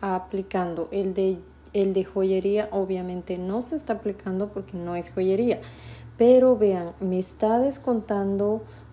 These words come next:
un veinte por ciento de la tienda, que allí dice que es de la tienda, un extra veinte por ciento, son, am, seis dólares, y me está descontando un treinta por ciento en rewards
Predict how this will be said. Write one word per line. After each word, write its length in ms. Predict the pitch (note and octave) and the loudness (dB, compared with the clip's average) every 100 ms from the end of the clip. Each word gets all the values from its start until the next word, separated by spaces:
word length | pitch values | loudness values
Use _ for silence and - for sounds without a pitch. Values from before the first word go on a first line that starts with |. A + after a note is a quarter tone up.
| - | -2
un 240 | G#3+ A#3 | 2 4
veinte 420 | G#3+ A3 A3+ B3 | 4 4 4 2
por 260 | A#3+ G3+ F3+ | 0 -2 -4
ciento 800 | - - G3+ F#3+ F#3 - F#3+ A#3+ - - - - - - | -6 -2 0 0 -2 -2 0 0 -6 -20 -20 -20 -20 -2
de 180 | F#3 F3+ | 2 4
la 260 | F3+ G#3 A3 | 2 0 -2
tienda, 580 | A3+ F#3 E3+ E3 G3+ A#3+ | 0 0 0 -2 -2 -6
que 100 | - | -4
allí 220 | E3+ D#3+ D#3 | -2 0 -2
dice 260 | D#3 F#3 | -2 -6
que 120 | F3+ | -2
es 100 | D#3+ | -4
de 100 | E3 | -2
la 180 | E3+ F3 | -2 -2
tienda, 360 | G#3 F#3 F3+ G#3 | -2 -2 0 -2
un 100 | G3 | -2
extra 340 | E3 - F#3+ | -6 -6 -4
veinte 280 | F#3 E3+ F3 | -4 -2 -4
por 180 | - G3+ | -4 -6
ciento, 500 | - A#3 G#3 A#3 C#4 | 0 0 0 -4 -6
son, 560 | - - E3+ F3+ G3 - - - - - - | -8 -6 -4 -4 -6 -8 -18 -20 -20 -14 -8
am, 500 | D#3+ D#3+ D#3+ D3+ D#3 - - - | -6 -4 -4 -6 -10 -16 -20 -14
seis 320 | - E3 E3 | -4 -4 0
dólares, 920 | G#3 B3 B3 A#3+ A#3+ B3 B3+ B3 - B3+ | 4 6 6 6 6 4 2 -2 -10 -8
y 540 | G3+ G#3+ A3 A3+ A3+ G#3 | -4 -2 -2 -2 -2 -4
me 80 | |
está 240 | E3+ - F#3 | -6 -4 -2
descontando 840 | F#3 - G3 F#3+ G3+ G3+ G#3 A#3+ - - - - - | -2 -4 -6 -2 0 0 0 -2 -6 -20 -20 -14 -2
un 520 | G3+ G3+ G#3+ A3 A3 | 2 4 4 2 0
treinta 340 | G3 F#3 F#3 G3 | 0 0 0 -2
por 220 | F#3+ F3+ | -4 -8
ciento 720 | - G3+ G3 F#3 G3 G3 F#3+ | -4 -2 0 -2 0 -2 -2
en 380 | G3 F#3 F#3 F3 | -4 -2 -2 0
rewards 720 | F#3 F#3+ F#3 G3 G3 F#3+ - | 2 2 2 0 0 -4 -12